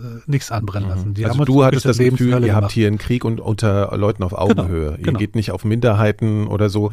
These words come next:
Speaker 1: Überhaupt
Speaker 2: Wobei
Speaker 1: nicht.
Speaker 2: du ja schon beschreibst, dass Leute auch dann zum Bahnhof Lichtenberg
Speaker 1: Genau,
Speaker 2: gegangen
Speaker 1: das ist,
Speaker 2: sind.
Speaker 1: das ist passiert. Es ist nur nicht in diesem
Speaker 2: Muss ich mal
Speaker 1: Maße
Speaker 2: kurz
Speaker 1: passiert,
Speaker 2: erklären,
Speaker 1: wie wir
Speaker 2: so,
Speaker 1: das kennen aus Hoyerswerda.
Speaker 2: Ja,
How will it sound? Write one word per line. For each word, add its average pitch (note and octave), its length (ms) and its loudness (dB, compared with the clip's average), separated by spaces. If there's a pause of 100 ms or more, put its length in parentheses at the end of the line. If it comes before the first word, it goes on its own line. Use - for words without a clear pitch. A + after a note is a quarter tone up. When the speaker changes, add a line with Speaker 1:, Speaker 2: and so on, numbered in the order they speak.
(120)
Speaker 1:
Überhaupt D3 200 4
Speaker 2:
Wobei B2+ 320 2
Speaker 1:
nicht. A#2 140 -12 (200)
Speaker 2:
du B2 120 2
ja B2+ 120 6
schon C3+ 180 -2
beschreibst, B2 480 -2
dass - 100 -6
Leute G#2 280 2
auch G#2+ 160 -2
dann G#2 140 -2
zum G2 120 -4
Bahnhof G2 360 -2
Lichtenberg G#2 560 0
Speaker 1:
Genau, C3 160 4
Speaker 2:
gegangen A#2+ 180 2
Speaker 1:
das D3+ 80 2
ist, - 60 -2
Speaker 2:
sind. A2 180 0
Speaker 1:
das D3 160 -2
ist - 60 -16
passiert. F3+ 540 2
Es D3 140 0
ist D#3 140 0
nur D#3+ 100 8
nicht F3 180 2
in D#3 80 0
diesem C#3+ 200 6
Speaker 2:
Muss C#3+ 80 6
ich - 20 4
mal B2+ 140 6
Speaker 1:
Maße D#3+ 140 4
Speaker 2:
kurz D3 100 4
Speaker 1:
passiert, C3+ 300 2
Speaker 2:
erklären, D3 180 6
Speaker 1:
wie D#3 120 6
wir C#3+ 80 6
Speaker 2:
so, C#3+ 100 4
Speaker 1:
das D3+ 80 -2
kennen D3 200 2
aus C3+ 200 0
Hoyerswerda. C3+ 500 2
Speaker 2:
Ja, F#2+ 180 4